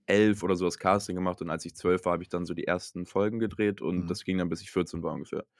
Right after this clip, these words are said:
Speaker 2: Okay.
Speaker 1: Und, ähm, genau, von da aus bin ich dann in eine Ange-, in eine Agentur gekommen und dann ging's immer weiter.
Speaker 2: Aber alles neben der Schule, ne? Ganz normal.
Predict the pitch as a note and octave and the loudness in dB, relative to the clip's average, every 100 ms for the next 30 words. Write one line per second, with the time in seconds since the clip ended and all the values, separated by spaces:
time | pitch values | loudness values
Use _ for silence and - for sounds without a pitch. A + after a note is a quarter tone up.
0 | - - - - F2 F2 E2+ E2 - E2+ | -20 -10 -6 -6 -4 -2 -2 -4 -4 -4
1 | E2 F2 - - - _ E2+ E2+ F#2 F#2 | -4 -8 -10 -10 -12 _ -4 6 8 8
2 | F2+ - F#2 F2+ F2+ F2 - F#2+ - - | 6 0 -2 0 -2 0 0 0 -2 -4
3 | F2+ D#2 E2+ - G2 F#2 - F2 E2 - | -2 0 0 0 -2 -2 -4 -4 -4 -8
4 | E2+ - E2+ E2 - - _ G2 G#2+ A2 | -10 -12 -12 -12 -14 -20 _ -4 -2 0
5 | A2+ G#2 G2+ G#2+ F#2 F2+ B2+ B2+ G#2 G2 | 2 4 2 0 0 2 2 2 -2 0
6 | F#2 F#2 F#2 F#2 | 2 2 0 -2